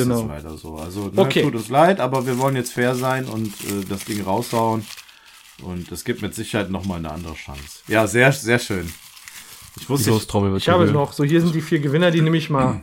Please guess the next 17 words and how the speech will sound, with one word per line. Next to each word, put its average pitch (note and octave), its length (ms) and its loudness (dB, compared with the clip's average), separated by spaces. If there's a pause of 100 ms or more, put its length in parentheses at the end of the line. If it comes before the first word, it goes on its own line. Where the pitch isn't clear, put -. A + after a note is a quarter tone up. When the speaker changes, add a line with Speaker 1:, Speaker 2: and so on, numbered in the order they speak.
(100)
Speaker 1:
die B2 160 -4
nehme C#3 160 0
ich - 140 -8
mal A2 160 -2
raus. B2+ 580 -2 (2000)
So, B2+ 480 0 (300)
ihr A#2+ 140 -4
hört B2+ 200 0
es A#2 200 -4
rascheln. G3 560 2 (100)
So, D#3 360 4
einer D3+ 360 2
sagt D3+ 220 0
mal C3 100 2
Stopp, F#3 300 0
bitte. A3+ 240 4 (1900)
Speaker 2:
Stopp. E3+ 380 4